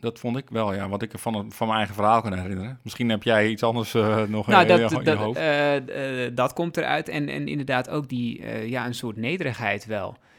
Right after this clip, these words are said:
Speaker 2: Dus, dus aan de ene kant heel zelfbewust. Aan de andere kant altijd zich heel bewust van,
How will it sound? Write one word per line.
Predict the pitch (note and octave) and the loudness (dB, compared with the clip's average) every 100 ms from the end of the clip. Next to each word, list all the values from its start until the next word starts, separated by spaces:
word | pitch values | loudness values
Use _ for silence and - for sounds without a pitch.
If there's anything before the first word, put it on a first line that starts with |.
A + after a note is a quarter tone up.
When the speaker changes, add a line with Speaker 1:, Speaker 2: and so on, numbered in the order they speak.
| _ - | _ -8
Speaker 2:
Dus, | B2 A#2 | -6 -6
dus | C3+ A#2+ - | -6 -8 -6
aan | C3 | -6
de | B2 | -4
ene | D3+ F3+ | -4 -4
kant | E3+ C3 | -6 -6
heel | A2+ C#3+ A#2+ | -4 -4 -2
zelfbewust. | A#2+ G#2+ G#2+ A2 E3+ - | -2 -4 -8 -8 -10 -8
Aan | C3 | -8
de | - | -6
andere | D3 D#3 | -6 -6
kant | C#3+ C#3+ B2+ - | -6 -6 -6 -4
altijd | C3+ D3 C#3+ C3+ | -4 -4 -6 -6
zich | C3+ - | -8 -6
heel | C3+ C#3+ C#3+ A#2 | -4 -4 -4 -6
bewust | C3+ B2 C#3 C3 - D3 | -4 -2 -2 -4 -8 -10
van, | - C3+ C3 | -4 -2 -2